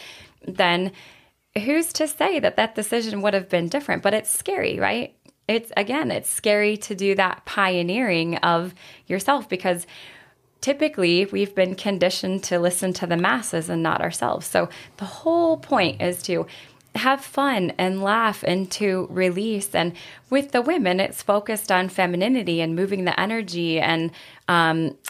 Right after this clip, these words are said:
womb clearing. I mean, all of the energy that we store in our, our wombs, it's just, it's a junk drawer of all the experiences that we've had. And we're like, "I don't know what to do with this. I'm just gonna stuff it in my womb." And then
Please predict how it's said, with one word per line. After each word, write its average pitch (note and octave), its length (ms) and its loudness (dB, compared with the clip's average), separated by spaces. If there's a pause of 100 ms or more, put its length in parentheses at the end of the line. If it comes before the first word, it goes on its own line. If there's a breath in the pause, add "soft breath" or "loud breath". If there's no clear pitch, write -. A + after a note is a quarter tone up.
womb A3+ 400 2
clearing. E3+ 360 2
I E3+ 40 -2
mean, E3+ 300 -2
all G#3+ 320 4
of F3+ 160 0
the E3+ 200 2
energy F#3 340 -2
that E3+ 160 -2
we F3 100 -4
store F#3 400 2
in E3+ 80 0
our, D#3+ 260 -2 (160)
our E3 140 -4
wombs, F3 320 -4
it's D#3+ 180 -6
just, - 260 -8 (300 loud breath)
it's - 140 -8
a F#3 40 -2
junk F3+ 460 0
drawer D3+ 300 2
of F3+ 140 0
all F#3+ 300 6
the F#3 120 0
experiences - 600 -2
that F#3 160 2
we've F3 180 0
had. A#3+ 200 2
And F3 100 -2
we're E3+ 60 0
like, D3+ 120 2
"I - 80 -4
don't G#3 100 -4
know G3+ 80 0
what G#3+ 120 -2
to G#3 60 -4
do G#3 140 -4
with G3+ 140 -2
this. F#3 160 -4
I'm F3+ 120 -6
just F3+ 160 -8
gonna G3 160 -6
stuff G3+ 280 -6
it G#3 100 -4
in - 60 -10
my E3+ 100 -6
womb." C#4 400 2
And E3+ 100 -2
then D#3 200 -2